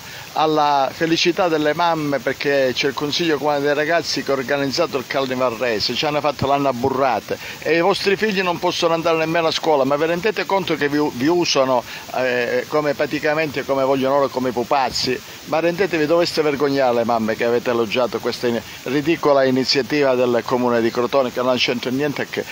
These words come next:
con questo. Nel giorno che annunciavano i cinque milioni che non ci sono ancora, guarda caso Eni tirava fuori il parco eolico offshore. Vedete quante piattaforme ci sono qui a, a perdere d'occhio? Vedete, una a sinistra, una qui, un'altra lì, un'altra poi ci sono,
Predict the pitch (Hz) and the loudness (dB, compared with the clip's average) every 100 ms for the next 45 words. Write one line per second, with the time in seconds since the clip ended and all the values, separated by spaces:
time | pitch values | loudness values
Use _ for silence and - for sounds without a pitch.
0 | - - 120 117 120 104 120 147 160 175 | -12 -6 -2 0 0 0 2 2 2 2
1 | 214 180 151 151 143 131 180 156 127 156 | 2 2 2 2 2 2 2 2 0 -2
2 | 135 135 131 139 120 131 131 151 131 120 | 0 0 0 0 0 0 0 0 0 -2
3 | 104 135 113 107 113 101 101 120 - - | 0 2 0 2 2 4 2 -2 -8 -14
4 | - - - - - - 240 175 190 208 | -14 -14 -16 -16 -14 -8 0 2 2 0
5 | 185 165 143 185 165 156 151 170 165 165 | 2 0 2 2 2 2 0 0 2 4
6 | 170 143 139 135 135 - - 139 135 127 | 2 2 4 4 0 -4 -4 0 2 0
7 | - - 160 147 - 143 135 135 135 135 | -2 0 0 0 0 2 4 4 2 2
8 | 131 143 135 - 117 107 101 - - - | 2 0 0 0 2 2 2 -2 -10 -2
9 | 151 202 160 151 156 143 131 131 - 127 | 0 2 0 0 0 -2 -2 -2 0 -2
10 | 127 117 107 104 113 110 107 104 101 - | 2 2 0 -2 -2 0 0 0 -6 -12
11 | - - - 139 135 117 120 117 110 107 | -18 -18 -10 -2 0 2 2 2 2 0
12 | 113 120 135 123 120 113 104 - 117 117 | 0 -2 -2 0 2 4 2 2 0 2
13 | 123 139 147 127 147 160 170 - 123 127 | 2 4 2 2 0 2 0 0 0 0
14 | 123 165 156 131 123 - 139 165 143 131 | 0 2 2 4 0 2 2 2 2 0
15 | 165 156 147 143 127 185 | 0 0 0 0 0 0